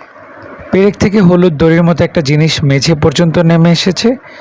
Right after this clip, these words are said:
এসে বাতি নিভিয়ে একটা সুইচ টিপতেই অদ্ভুত ব্যাপার হলো। হলুদ দড়ি আলো ঝিকমিক করতে লাগলো। সে আলো স্থির নয়, যেন গড়িয়ে গড়িয়ে নিচে নামছে। আলোর ঝর্ণা, অপূর্ব।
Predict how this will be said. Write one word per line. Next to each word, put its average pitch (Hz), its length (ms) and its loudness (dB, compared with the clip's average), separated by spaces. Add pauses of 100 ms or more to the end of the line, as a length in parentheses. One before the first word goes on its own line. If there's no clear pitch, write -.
(460)
এসে 175 240 0
বাতি 151 320 0
নিভিয়ে 196 320 2
একটা 151 200 -4
সুইচ 180 300 -2
টিপতেই 165 480 -2 (360)
অদ্ভুত 175 360 0
ব্যাপার 131 360 0
হলো। 135 280 0 (920)
হলুদ 190 340 2
দড়ি 214 280 2
আলো 165 240 2
ঝিকমিক 160 440 -2
করতে 143 320 -2
লাগলো। 127 320 -2 (440)
সে 226 220 0
আলো 240 220 2
স্থির 233 260 0
নয়, 143 360 0 (380)
যেন 185 240 2
গড়িয়ে 185 360 2
গড়িয়ে 214 240 2
নিচে 170 260 0
নামছে। 135 480 -4 (360)
আলোর 160 240 2
ঝর্ণা, 131 520 -2 (560)
অপূর্ব। 143 720 0